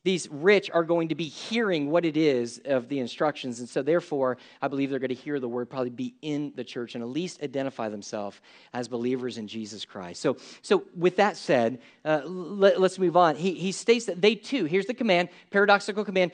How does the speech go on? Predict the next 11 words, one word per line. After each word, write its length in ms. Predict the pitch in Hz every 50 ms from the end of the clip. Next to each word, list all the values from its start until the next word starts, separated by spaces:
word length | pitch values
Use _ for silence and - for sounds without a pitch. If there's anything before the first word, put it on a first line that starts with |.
| - -
"You 260 | - 156 175 226 277 302 302
too 260 | - - 254 247 233
are 120 | 185 196
supposed 420 | 190 - 202 196 214 208 190 196 -
to 80 | 190
boast, 480 | 165 139 120 - 185 165 139 127 - -
but 120 | - 180
not 340 | 185 170 185 226 277 285 262
in 140 | 262 262 240
your 200 | 226 214 214 - -
exaltation, 1000 | 190 196 190 - - 180 165 151 - 202 214 208 202 - 156 127 117 110 123 156